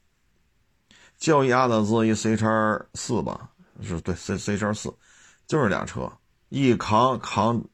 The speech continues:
靠扛两年，这店面成本在北京来讲怎么干呢？这不是坑了这些投资人吗？所以你不能再去说我什么车都能从马自达那儿抄，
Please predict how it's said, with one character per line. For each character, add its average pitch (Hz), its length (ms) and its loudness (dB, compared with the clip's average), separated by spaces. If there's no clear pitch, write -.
靠 104 260 -2
扛 104 280 -2
两 92 140 -2
年， 50 160 -12
这 - 160 -4
店 120 220 2
面 107 240 2
成 92 200 -4
本 78 140 -4
在 107 100 -2
北 67 200 -6
京 92 120 -4
来 95 120 -2
讲 69 180 -8
怎 - 140 -12
么 - 180 -16
干 101 280 -4
呢？ - 60 -18
这 - 100 -14
不 92 60 -8
是 92 100 -10
坑 - 260 -4
了 117 120 0
这 67 60 -6
些 62 120 -6
投 - 200 -12
资 57 120 -12
人 50 80 -10
吗？ - 140 -18
所 151 160 0
以 - 20 2
你 113 140 2
不 104 100 0
能 123 120 2
再 101 280 0
去 92 340 -2
说 110 280 -4
我 87 120 -6
什 107 180 -2
么 120 100 2
车 107 180 4
都 107 80 2
能 107 80 2
从 110 120 2
马 62 240 -2
自 69 60 -6
达 82 160 -2
那 101 80 -2
儿 76 60 -2
抄， 98 360 -2